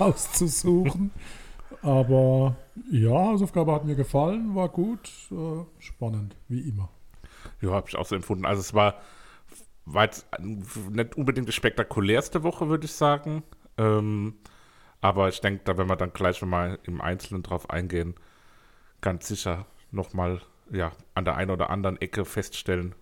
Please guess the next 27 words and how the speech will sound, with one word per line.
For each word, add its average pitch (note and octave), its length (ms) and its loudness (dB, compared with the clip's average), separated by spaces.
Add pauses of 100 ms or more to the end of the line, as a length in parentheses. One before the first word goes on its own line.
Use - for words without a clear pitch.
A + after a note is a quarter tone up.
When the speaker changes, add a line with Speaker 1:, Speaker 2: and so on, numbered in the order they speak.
(100)
Speaker 2:
wo F#2+ 120 2
ein F2 60 -4
bisschen F#2+ 320 -4
mehr G2 240 2
Spannung G2 400 -2
drin G2+ 240 -4
war, F#2 180 2
wo F#2+ 80 0
vielleicht G2+ 260 -2
ein - 20 -20
bisschen F#2 260 -8
weniger G2 340 0
Spannung F#2+ 380 -4
drin G2 280 -2
war. F#2 240 2 (840)
Da F#2 320 0
würde G2 140 -2
ich - 80 -8
sagen, G2 240 0
gehen F#2+ 160 -2
wir F2+ 60 0
einfach F#2+ 200 -4
mal F#2+ 120 -2
direkt F2+ 300 -4
rein F#2+ 320 0 (380)
ans G2+ 220 -4
Eingemachte. B2 720 -2